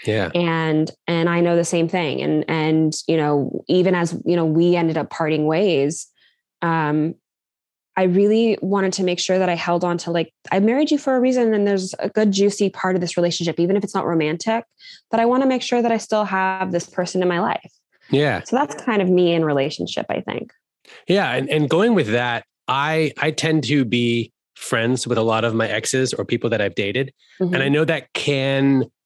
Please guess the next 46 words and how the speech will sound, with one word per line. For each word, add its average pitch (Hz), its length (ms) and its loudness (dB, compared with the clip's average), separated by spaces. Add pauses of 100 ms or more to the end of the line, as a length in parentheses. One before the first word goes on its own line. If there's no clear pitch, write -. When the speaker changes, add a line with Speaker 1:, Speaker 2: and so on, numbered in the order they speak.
(540)
Speaker 1:
that 151 240 -2
can 190 200 2
really 160 480 4
be 143 200 -2
off-putting 120 640 -2 (100)
to - 100 -4
some 120 240 0
people 127 260 -2
that 113 100 0
I've 104 140 0
dated 110 260 -2
after 120 280 -2
that, 90 240 -4
where 120 100 0
I'm 120 80 0
like, 135 140 0
Speaker 2:
Mm-hmm. 226 80 0
Speaker 1:
"Hey, 254 160 2
I'm 165 120 2
inviting 165 340 2
my 160 100 2
friend 202 280 0
over. 131 220 2
Oh, 123 80 2
by 143 140 0
the 139 100 2
way, 135 140 2
we 131 120 4
dated 131 320 -2
for 110 100 0
three 101 200 -2
months." 85 400 -4
Speaker 2:
Mm-hmm. 202 300 -2 (280)
Speaker 1:
And 151 120 0
they'll 165 100 4
be 170 100 2
like, 156 220 0
"Wait 247 140 2
a 180 60 0
minute, 139 340 -2 (340)
I 202 180 -2
am 240 80 0
not 208 240 2
comfortable 190 340 0
with 117 140 2
this." - 340 -2